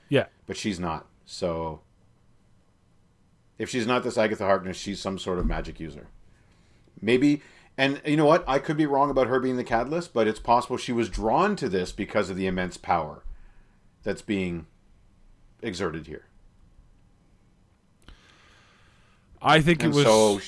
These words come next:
Speaker 2: and so she's in. You know, we, we
Speaker 1: Yeah.
Speaker 2: could get an episode from her point of view, and I hope we do.
Speaker 1: Well, I think we, I think we probably have to at that point. Um,
Speaker 2: Yeah, like, towards, it might be the second last episode, but,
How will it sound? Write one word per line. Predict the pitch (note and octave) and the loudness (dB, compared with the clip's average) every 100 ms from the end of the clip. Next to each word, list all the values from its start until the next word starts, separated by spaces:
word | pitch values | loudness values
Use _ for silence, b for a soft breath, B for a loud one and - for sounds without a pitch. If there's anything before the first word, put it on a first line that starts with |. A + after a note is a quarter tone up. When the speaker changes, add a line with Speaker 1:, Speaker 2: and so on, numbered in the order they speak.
| E2+ | -6
Speaker 2:
and | D3 A2+ | -4 0
so | C3 A2+ | 2 2
she's | - C#3 B2 | 0 -2 2
in. | C3+ D3 G2 | 4 4 0
You | G2+ | -2
know, | G2 | -2
we, | A2+ C3 C3+ B B | 0 0 -2 B B
we | D#3 | 6
Speaker 1:
Yeah. | |
Speaker 2:
could | D3+ D#3 | 8 6
get | D3+ | 4
an | |
episode | C#3 D3 C3+ A#2 A2+ G#2+ | 4 2 0 4 4 2
from | C3 A2 | 0 2
her | C3 D3 | 2 0
point | B2+ G#2+ | 2 -2
of | F2 | -2
view, | B2 G2 | -2 -2
and | F#2 | -2
I | |
hope | F#2 A#2 | -6 -6
we | F#2+ | -8
do. | G2+ A#2 - - - - _ - | -6 -8 -8 -10 -12 -20 _ -4
Speaker 1:
Well, | G#3+ D#3 | -2 0
I | C#3 | 2
think | C3+ A#2+ | 2 2
we, | A2 G#2 _ _ _ - - | 0 -6 _ _ _ -20 -10
I | A2+ | -8
think | A2+ | -8
we | G2+ | -8
probably | G#2+ F2 F2 | -8 -10 -12
have | - D3 - | -10 -10 -10
to | D#2 | -12
at | C#2+ | -14
that | C2+ C2+ | -16 -16
point. | - C#2+ - b b b b b b b b | -16 -18 -20 b b b b b b b b
Um, | A#2+ G#2+ | -4 2
Speaker 2:
Yeah, | B2+ F#2+ F2 - - | 4 4 0 -12 -10
like, | G2 | -8
towards, | - A2+ F#2 | -2 -2 0
it | G#2+ | 0
might | B2+ | 0
be | G#2+ | 2
the | G#2 | -2
second | - A2+ G#2 | 0 -2 0
last | F#2+ F2 A#2 | -4 -2 -4
episode, | A2+ - E2+ D#2+ | -4 -8 -8 -8
but, | D#2 | -12